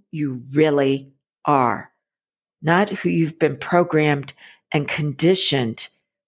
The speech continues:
to accept and settle for. Until we get together again, blessings on your journey.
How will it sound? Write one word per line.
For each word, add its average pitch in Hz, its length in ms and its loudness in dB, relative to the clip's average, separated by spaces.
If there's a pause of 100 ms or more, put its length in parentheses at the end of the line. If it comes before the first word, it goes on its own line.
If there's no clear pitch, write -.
(120)
to - 260 -4
accept - 760 0 (420)
and 147 180 0
settle 117 400 -2
for. - 440 -4 (720)
Until 143 360 -2
we 165 140 2
get 170 240 -2
together 180 460 2
again, 185 460 0 (500)
blessings 139 520 0
on 127 160 -2
your 135 180 -4
journey. 117 500 -4